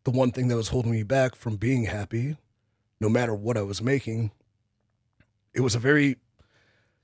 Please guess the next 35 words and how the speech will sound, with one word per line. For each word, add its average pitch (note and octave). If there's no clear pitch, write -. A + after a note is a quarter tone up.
f-, -
I -
don't B2
wanna A#2+
use A2+
the G#2
word F#2+
free E3+
again, G2+
freeing F3
experience. A#2
It G#2+
was G2+
enlightening. A2
It F#2+
was, G2
it A2
just, -
it C#3+
was C#3+
a C#3
version, C#3
it D#3+
was D#3+
a, C#3+
yeah, F3
it D3
was C3+
a C#3+
journey E3
to C#3+
self-actualization. A#2
And E3+
that's A#2+
just, -